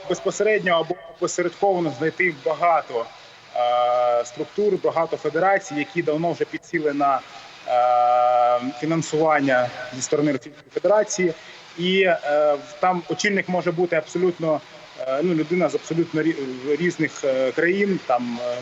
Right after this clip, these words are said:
незважаючи на їхнє походження, але тим не менш вплив саме цієї держави, він може бути колосальний саме через їхнє фінансування, їхні контракти з цією організацією і так далі, тому подібне.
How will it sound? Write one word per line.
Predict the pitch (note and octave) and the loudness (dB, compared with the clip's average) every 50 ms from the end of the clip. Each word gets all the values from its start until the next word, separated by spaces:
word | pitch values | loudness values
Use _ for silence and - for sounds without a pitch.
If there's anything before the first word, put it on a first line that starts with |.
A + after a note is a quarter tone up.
| B2 | -10
незважаючи | B2+ A#2 C3 C3+ C3+ D3 C#3+ C#3 C3+ B2+ - - C#3 C3+ B2+ B2+ | -12 -14 -8 -2 0 2 2 2 2 0 -4 -6 -8 -8 -6 -2
на | C3 C3 B2+ B2+ B2 B2 C3 C3 B2+ B2+ C3 C3 B2+ C3+ | 0 2 2 2 2 0 -2 -6 -12 -14 -14 -14 -12 -12
їхнє | C#3+ - - D3+ - - | -12 -10 -10 -8 -6 -6
походження, | D3+ - G3 G#3+ G3+ D3 D#3+ D#3 C#3 B2 | -2 0 2 2 2 2 0 0 2 2
але | C#3 D3+ D3 | 2 0 0
тим | - E3 E3 | 0 0 0
не | D#3+ D#3+ | 0 2
менш | E3+ F3 F#3 F#3 F#3 - - - - - - - - - | 2 2 2 0 -2 -6 -12 -18 -18 -18 -18 -20 -10 -2
вплив | - F3 F#3 F#3+ F3 | 0 2 2 2 2
саме | - F3 D#3+ D3+ D3 C#3+ D3 | 2 0 2 2 2 0 -2
цієї | - - D#3 D#3 D#3 D#3 | -2 0 2 2 2 2
держави, | D3+ D3+ D3 B2+ E3 F3 F3 D#3 D3 B2 C3 | 2 0 0 2 2 2 4 4 2 2 2
він | D3 D3 | 2 2
може | D3+ D3 C#3+ D3 | 2 2 2 0
бути | C#3+ D3+ D3 - D3 - - - | 0 0 0 -2 -2 -4 -4 -2
колосальний | D3+ D3 C#3 - F3 F#3 F#3 F3+ E3 D#3 C#3+ - - - - - - - | -2 -2 0 2 2 2 2 2 -2 -6 -6 -8 -12 -16 -18 -14 -4 0
саме | F3 E3+ E3+ D#3+ C#3 | 2 2 2 2 0
через | - D3+ D3+ C#3+ - - - - - - C#3 D3 | 2 2 2 2 0 -2 -6 -8 -10 -12 -6 -4
їхнє | F#3 F#3+ - - D#3+ C#3+ | -2 -2 0 0 -2 -2
фінансування, | - D3+ D3+ C#3+ - D3+ D3 F3+ F#3+ F3+ E3 D3 | 0 -2 -2 -2 0 0 2 2 4 4 2 2
їхні | D3+ E3 E3 - D3+ C#3 | 0 0 -2 -2 -2 -2
контракти | - C#3+ C3 - E3+ F#3 F#3+ F#3 - - E3 D#3 - - - - - - | -2 -2 0 2 2 4 2 2 0 0 -2 -2 -2 -4 -8 -18 -16 -14
з | - - | -14 -10
цією | - D#3 D#3 D3+ D3+ C#3+ | -4 0 2 2 2 2
організацією | C3+ D3 D3 D3 C3+ C#3 D3 C#3+ C#3 C3+ - - - C3 B2+ B2+ | 2 0 0 0 2 2 2 2 2 0 -2 -4 -4 -2 -2 -2
і | |
так | - C3 C3 | -2 -2 0
далі, | C#3 D3+ D#3 D3 | 0 0 0 0
тому | - C3 C3+ B2+ | -2 -2 -4 -4
подібне. | A2 C#3 B2+ A2+ A2 G#2+ G2 G2 G2+ | -2 -4 -4 -4 -4 -8 -10 -8 -10